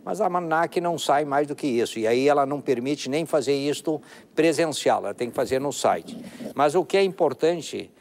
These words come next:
ela tem direito, sim, de ver os reparos, eh, se ela conseguir, eh, dimensionar isso aí, e denuncia. Eh, nós temos um, um, uma associação que defende os consumidores em transporte aéreo, andep.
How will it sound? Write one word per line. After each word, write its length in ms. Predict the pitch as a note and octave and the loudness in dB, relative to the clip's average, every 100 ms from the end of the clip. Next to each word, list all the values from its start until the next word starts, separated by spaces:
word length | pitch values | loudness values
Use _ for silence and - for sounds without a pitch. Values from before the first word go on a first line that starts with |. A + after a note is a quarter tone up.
| - - | -20 -4
ela 320 | A#2 B2+ D3 | 2 4 4
tem 280 | C#3 E3 E3 | 0 -2 -2
direito, 500 | C#3 C3 C3 D3 B2 | -2 2 2 0 -4
sim, 300 | - C3+ C3+ | -6 -4 -2
de 200 | B2 G#2 | -2 -2
ver 280 | F2 A#2+ A#2 | -2 0 2
os 140 | A2 | 0
reparos, 680 | F#2 G2 - G#2 A#2 C3+ B2 | -4 -6 0 2 2 0 -4
eh, 100 | G2 | -4
se 120 | - | -4
ela 180 | G#2 G2 | -2 -2
conseguir, 680 | - G2 - F#2+ G#2 G2+ F#2 F2 | -6 -12 -10 -6 -2 -2 -2 -4
eh, 560 | F#2+ F#2 F2+ F2+ F2+ - | -4 -4 -6 -8 -10 -10
dimensionar 680 | A#2+ A2+ A#2 - G2 G#2 | -4 -2 -2 0 0 0
isso 180 | G#2+ - | 0 0
aí, 260 | G#2+ D#3 - - - - | 0 0 -6 -20 -10 -2
e 100 | E3 | 2
denuncia. 760 | G#3 G#3 F3 - F#3+ E3 D#2+ - - | 2 2 -6 -2 2 2 0 -10 -6
Eh, 380 | A2 A2 G#2 A2 | -2 0 -2 -4
nós 260 | B2 C#3 - | -2 -2 0
temos 220 | F#3+ F#3 | -2 0
um, 600 | E3 C3+ B2 B2 A2 G2+ - - - - | -4 -4 -6 -6 -8 -10 -16 -20 -20 -10
um, 140 | A#2 | -4
uma 340 | A2+ G#2+ G2+ G#2 | 0 2 2 0
associação 600 | - C3 C3+ B2 D#3 D#3 | 0 0 0 0 -2 -2
que 160 | D#3+ | -2
defende 460 | C3 C#3 - D3+ C3+ | 0 -2 2 0 0
os 100 | B2 | -6
consumidores 500 | C#3+ - A#2+ B2 C#3 | -6 -6 -2 0 0
em 40 | |
transporte 440 | B2 B2 - A#2 C#3 | 0 -2 0 0 2
aéreo, 540 | A2+ A2 G2+ F#2 F#2 - C3+ | 2 2 0 -2 -8 -8 -2
andep. 640 | C#3+ B2+ A#2+ G2+ - | 0 2 2 2 -4